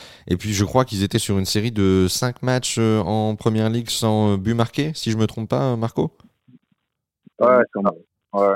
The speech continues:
Speaker 1: C'était un peu ça. Donc, euh, là, ce soir, ils ont un peu, ils ont un peu pété le mistigris. En plus, euh, contre, contre Tottenham, euh, qui est une des grosses cylindrées habituellement du, du championnat. Donc, espérons que ça leur donne ce petit, ce petit coup de jus supplémentaire pour les relancer.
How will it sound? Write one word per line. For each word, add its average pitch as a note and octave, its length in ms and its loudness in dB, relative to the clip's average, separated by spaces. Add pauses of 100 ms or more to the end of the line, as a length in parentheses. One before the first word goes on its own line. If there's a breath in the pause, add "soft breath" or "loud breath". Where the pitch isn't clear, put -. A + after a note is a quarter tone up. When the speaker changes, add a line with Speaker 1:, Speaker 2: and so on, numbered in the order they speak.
(120)
Speaker 1:
C'était - 140 -2
un F#2+ 60 4
peu F#2 100 2
ça. A2+ 180 4
Donc, F#2 260 2
euh, F#2 100 8
là, G#2 140 6
ce G#2 140 0
soir, G#2+ 240 6
ils F#2 120 4
ont F#2 60 4
un F2+ 80 2
peu, F#2+ 280 4
ils F2 100 2
ont F2 80 2
un E2+ 60 -2
peu E2+ 140 -4
pété - 240 -2
le F2 60 -2
mistigris. F#2 480 2
En G#2 140 4
plus, G#2+ 360 -4
euh, E2+ 260 2
contre, E2+ 460 0
contre E2+ 320 -4
Tottenham, G#2 460 0 (520 loud breath)
euh, D#2 100 -2
qui E2+ 160 -4
est - 20 4
une F2 120 0
des F2 80 2
grosses F2 240 2
cylindrées F2 500 0
habituellement E2 480 -2
du, D2+ 500 -4
du D#2 140 -4
championnat. F#2+ 460 0
Donc, E2+ 260 -2
espérons G#2+ 460 2
que - 60 -8
ça F#2+ 100 4
leur F2 120 2
donne F2+ 160 0
ce - 140 -6
petit, F2 320 -2
ce - 100 -6
petit F2 200 -6
coup - 120 -8
de F#2 60 -6
jus F#2+ 120 -2
supplémentaire F2+ 500 -4
pour G2 160 4
les F2 80 6
relancer. F2+ 340 4